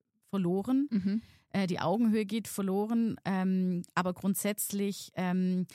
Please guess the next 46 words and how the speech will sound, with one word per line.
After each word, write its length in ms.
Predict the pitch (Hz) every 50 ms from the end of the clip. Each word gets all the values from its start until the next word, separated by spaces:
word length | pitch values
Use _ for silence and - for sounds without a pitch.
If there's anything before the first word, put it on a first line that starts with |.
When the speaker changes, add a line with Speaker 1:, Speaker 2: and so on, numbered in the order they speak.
| - - _ -
Speaker 1:
ist 160 | 190 - -
das 140 | 208 - -
schon 140 | - 208
ein 60 | 196 -
großer 300 | - 180 196 - 190 170
Punkt, 300 | - - 180 175 165 -
der 140 | 156 -
uns 180 | 139 170 - -
ein 60 | 156
bisschen 260 | 143 160 - - 160
bewegt, 360 | 151 156 143 156 151 143 - -
dass 120 | 147 135 -
alles 260 | - 160 170 170 -
so 160 | - 160 170
schnell 340 | 165 - - 180 185 190 160
ist. 100 | 147 -
Und 60 | 139 147
es 80 | -
muss 160 | 165 180 170 -
immer 200 | - 208 - -
alles 240 | 185 180 175 - -
sofort 460 | 190 180 170 - - 185 180 180 -
sein. 400 | - - 131 143 151 160 185 190 - - -
Speaker 2:
Und 140 | 185 170 -
ich 100 | - 170
Speaker 1:
Und 140 | 202 214 175
die 40 | 180
Speaker 2:
dachte, 120 | 170 165
das 140 | 170 185 208
ist 60 | 175 202
normal. 160 | 185 170 165 160 165 156 156
Speaker 1:
Erwartungshaltung 180 | 156 - 175 175 -
ist 200 | 185 - - -
so 180 | 202 196 196 - - -
hoch, 500 | 170 226 226 226 226 226 240 - - - -
das 140 | 190 180 175 175
Speaker 2:
Ja, 60 | 190
Speaker 1:
muss, 180 | 196 180 - -
Speaker 2:
okay. 120 | - 151 185
Speaker 1:
ähm, 460 | 180 190 185 190 175 151 113 85 117 -
gleich 280 | - 180 185 190 -
funktionieren 760 | - - 214 196 - - 226 214 208 208 214 220 202 202 196 -
und 240 | - 190 196 -
messbar. 720 | 190 190 202 202 - - - 185 170 165 170 175 175 175 -
Und, 220 | - 180 175 170 - - - - - _ _ _ _ _ _ _ _
ähm, 540 | 190 190 180 180 180 180 175 175 165 120